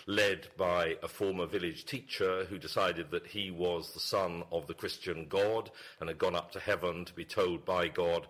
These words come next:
to get rid of the Qing. That these people, the Taiping, marched out of southern China,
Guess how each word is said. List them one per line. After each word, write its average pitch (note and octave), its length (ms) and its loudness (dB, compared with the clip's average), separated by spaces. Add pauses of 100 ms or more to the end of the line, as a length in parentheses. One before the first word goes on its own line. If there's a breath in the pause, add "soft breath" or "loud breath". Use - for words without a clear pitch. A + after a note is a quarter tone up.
(220 loud breath)
to - 80 -14
get F#2+ 180 2
rid F2+ 120 0
of D2+ 120 -6
the D2 80 -10
Qing. A2+ 420 0 (500 loud breath)
That F#2+ 220 0
these G#2 180 -4
people, F#2+ 240 -2
the E2+ 120 -4
Taiping, F#2+ 760 0
marched A2 520 0
out F#2 160 2
of E2 100 -8
southern G2 400 0
China, E2+ 560 2